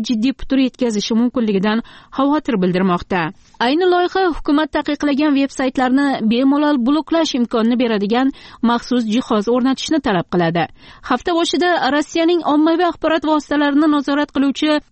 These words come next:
Roskomnadzor federal xizmati vakili qonun loyihasi mamlakatda mashhur xabar almashish ilova dasturini jilovlashga qaratilganidan ochiq aytdi.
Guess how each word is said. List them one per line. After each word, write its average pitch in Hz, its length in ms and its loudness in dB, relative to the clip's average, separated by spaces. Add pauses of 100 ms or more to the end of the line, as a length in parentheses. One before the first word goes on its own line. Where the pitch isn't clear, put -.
(160)
Roskomnadzor 302 920 0 (100)
federal 247 380 0
xizmati 247 420 0
vakili 330 320 0 (400)
qonun 269 340 2
loyihasi 339 400 0
mamlakatda 330 520 0 (120)
mashhur 320 360 -2
xabar 320 240 2 (120)
almashish 294 480 0 (120)
ilova 302 280 0 (100)
dasturini 269 460 0
jilovlashga 254 580 0 (100)
qaratilganidan 226 720 0 (200)
ochiq - 320 -4
aytdi. 185 300 -2